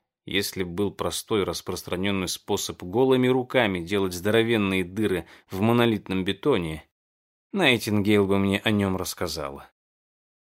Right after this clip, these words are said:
Помимо своего шефа, я знаю только одного высококвалифицированного мага,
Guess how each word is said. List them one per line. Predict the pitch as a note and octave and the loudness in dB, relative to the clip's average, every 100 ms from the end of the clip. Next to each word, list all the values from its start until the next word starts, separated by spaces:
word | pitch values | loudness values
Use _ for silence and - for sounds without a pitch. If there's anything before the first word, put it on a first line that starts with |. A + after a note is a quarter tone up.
| _ _ _ _ - | _ _ _ _ 0
Помимо | A#2 F#3 F#3+ | 4 6 6
своего | E3+ D3+ D3+ C#3+ | 4 6 6 6
шефа, | - - E3 A2 | 2 4 4 4
я | G#2 G#2+ | 4 4
знаю | G#2+ B2+ B2 | 2 0 2
только | C3 B2+ C3 | 0 0 -2
одного | - B2 C3+ D#3 D#3+ E3+ | 0 0 4 4 6 6
высококвалифицированного | G2+ F2+ G#2+ G2+ - G#2 G2+ G2+ A2 A#2 A#2+ C3 C#3 | 6 -2 -2 -4 0 0 0 -4 0 0 2 0 0
мага, | C#3+ D3+ G#2 D#2 D#2 | 2 4 2 0 -8